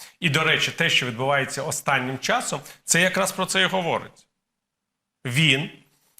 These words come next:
тероризує цивільне населення. Чому? Створюється у цивільного населення впевненість в тому, що армія його захищає. Росіяни, як ви правильно говорите, пересуваються на кілька метрів.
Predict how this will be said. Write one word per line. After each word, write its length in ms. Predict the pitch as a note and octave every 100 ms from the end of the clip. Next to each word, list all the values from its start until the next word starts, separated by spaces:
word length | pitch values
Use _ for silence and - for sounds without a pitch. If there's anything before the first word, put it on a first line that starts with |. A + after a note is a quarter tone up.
| _
тероризує 600 | - D#3+ D3+ B2+ D#3+ A#3
цивільне 500 | - D#3 C3 F3 F3
населення. 460 | E3 D#3+ G2 F2+ G2+
Чому? 340 | - F#3+ A2 - _ _ _ _ _ _ -
Створюється 680 | - D3+ G#3 C4+ G#3 - B2+
у 40 |
цивільного 480 | - D3 G#3+ F#3+ C#3
населення 440 | B2+ - F#3+ G3+
впевненість 680 | - - D3 A2+ G#2+ A2+ A#2+
в 40 |
тому, 180 | E3+ D3
що 180 | - D3+
армія 340 | F3 G3+ G#3 D#3
його 180 | B2+ D#3
захищає. 580 | - - - - F#2
Росіяни, 460 | G#2+ - D3 A3+ A3
як 120 | C3
ви 60 | A2
правильно 360 | B2 C#3 D3
говорите, 400 | A#2 A2 D3+ F#3
пересуваються 640 | D3+ A#2 - A#2+ D3 D#3 B2
на 100 | A2
кілька 360 | - C3+ C#3+
метрів. 360 | A#2+ G2 -